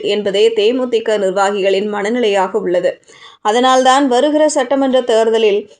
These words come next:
எந்த கூட்டணியிலும் எளிதாக இணைந்துவிடக்கூடாது என்று அவர்கள் முடிவு செய்துள்ளனர்.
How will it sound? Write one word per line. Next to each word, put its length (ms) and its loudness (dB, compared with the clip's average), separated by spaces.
எந்த 360 2
கூட்டணியிலும் 720 0
எளிதாக 480 2
இணைந்துவிடக்கூடாது 1000 0
என்று 300 -2
அவர்கள் 360 0
முடிவு 280 -2
செய்துள்ளனர். 640 -4